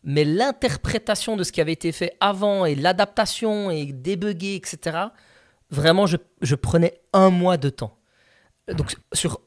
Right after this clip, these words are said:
une semaine de travail, j'avais au moins quatre jours, c'était comprendre le code et le débugger, et un jour, c'était vraiment de faire le code, et encore une demi-journée, c'était de faire le code, quoi.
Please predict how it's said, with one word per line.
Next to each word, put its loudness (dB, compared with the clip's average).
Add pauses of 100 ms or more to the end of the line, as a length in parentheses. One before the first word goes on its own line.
(560)
une 2
semaine 4
de 2
travail, 0
j'avais -2 (600)
au 6
moins 4
quatre 0
jours, -4
c'était -2 (260)
comprendre 0
le 0
code -2
et -2
le -6
débugger, -4 (280)
et -4
un 6
jour, -2
c'était -2
vraiment -2
de -8
faire -4
le -2
code, -2
et 2
encore -2
une -4
demi-journée, -4
c'était -16
de -20
faire -10
le -10
code, -16
quoi. -20